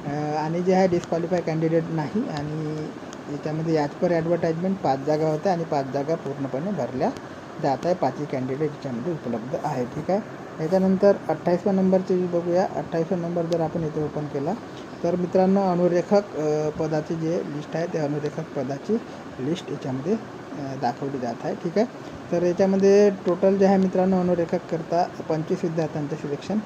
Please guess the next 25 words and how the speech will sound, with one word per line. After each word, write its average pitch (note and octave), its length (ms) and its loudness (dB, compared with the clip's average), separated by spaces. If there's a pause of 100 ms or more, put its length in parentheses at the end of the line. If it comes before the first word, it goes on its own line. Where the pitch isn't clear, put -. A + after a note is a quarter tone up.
(180)
झालेलं C3+ 420 -2 (260)
आहे, D3+ 260 0
ठीक - 240 -4
आहे. G3+ 100 2 (540)
याच्यानंतर F#3+ 400 4
वेटिंग F#3+ 340 4
लिस्ट G3+ 160 4
बघायची G3 500 6
झाली F#3+ 220 4
तर G3 160 0
वेटिंग E3+ 320 0
लिस्ट F#3 200 0
तेवीस D#3+ 240 0
विद्यार्थ्यांची C#3+ 680 -4
आहे. E3 520 -4 (240)
याच्यानंतर, G3+ 560 6 (400)
अ, D3 100 -2 (280)
मित्रांनो F#3 480 2 (360)
जे E3+ 280 2 (2500)
डिस्क्वालिफायची F#3 920 4
लिस्ट F#3+ 180 -2
याची E3+ 260 2
मोठी D3+ 260 -2
आहे E3+ 100 2
जरा, D#3 220 0